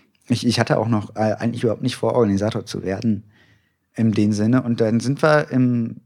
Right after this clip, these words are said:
als, als Organisatoren damals auf die Chisai gefahren in Hamburg. Das war dann im August. Also im Januar waren wir dann ja im Jugendzentrum und im August sind wir zur Chisai einfach mal gefahren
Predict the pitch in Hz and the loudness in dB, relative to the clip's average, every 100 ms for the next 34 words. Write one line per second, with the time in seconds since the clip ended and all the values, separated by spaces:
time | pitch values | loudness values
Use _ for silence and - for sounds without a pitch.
0 | - 110 - - 120 110 110 127 113 107 | -8 -8 -8 -4 0 0 -2 -2 0 0
1 | 101 - 151 170 165 165 160 - _ _ | -4 -4 -4 -4 -2 -4 -6 -10 _ _
2 | _ _ _ - 123 - 123 123 - 127 | _ _ _ -6 -4 -4 -4 -2 0 2
3 | 113 104 95 - 92 90 104 123 135 135 | 2 2 -4 -6 -6 -6 -4 -2 0 -2
4 | - 117 117 120 117 107 104 92 95 180 | -4 -6 0 2 2 0 -2 -2 0 0
5 | - - - _ _ _ _ 117 113 113 | -2 -12 -20 _ _ _ _ -2 2 4
6 | 123 117 110 113 113 110 104 95 120 185 | 4 2 2 0 0 -2 -2 -4 -6 -6
7 | 202 196 190 147 131 120 113 _ - 117 | -4 -6 -6 -6 -2 -2 -4 _ -6 0
8 | 110 107 123 - 110 110 110 107 - 101 | 0 0 -4 -2 -2 0 -2 -4 -8 -6
9 | 185 185 185 170 160 160 156 147 160 160 | -6 -4 -2 -2 -2 -2 -2 -2 -2 -2
10 | 160 | -2